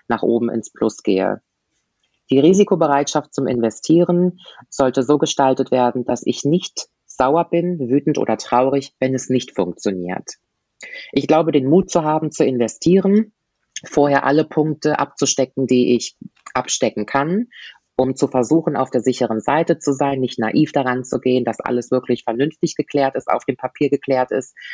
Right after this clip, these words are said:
dann habe ich meinen Soll erfüllt, dann gebe ich gerne das Geld, dann hoffe ich, dass das Projekt funktioniert. Sollte das nicht funktionieren,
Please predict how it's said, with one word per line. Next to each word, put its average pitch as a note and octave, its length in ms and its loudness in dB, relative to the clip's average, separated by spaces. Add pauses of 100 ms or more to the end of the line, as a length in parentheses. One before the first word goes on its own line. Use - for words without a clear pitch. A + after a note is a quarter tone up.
(140)
dann C3 140 0
habe C3+ 200 2
ich - 120 -4
meinen C3 300 0
Soll A#2+ 240 2
erfüllt, - 560 2 (380)
dann C3 140 -2
gebe C3+ 260 4
ich - 140 -4
gerne A2+ 280 -2
das - 180 -6
Geld, F3 380 2 (180)
dann B2 160 -2
hoffe C#3 160 -2
ich, C#3 80 -2
dass B2+ 160 -4
das - 160 -4
Projekt A#2+ 380 0
funktioniert. B2+ 720 -4
Sollte C3+ 260 0
das - 180 -8
nicht D3+ 200 -6
funktionieren, C#3+ 760 -2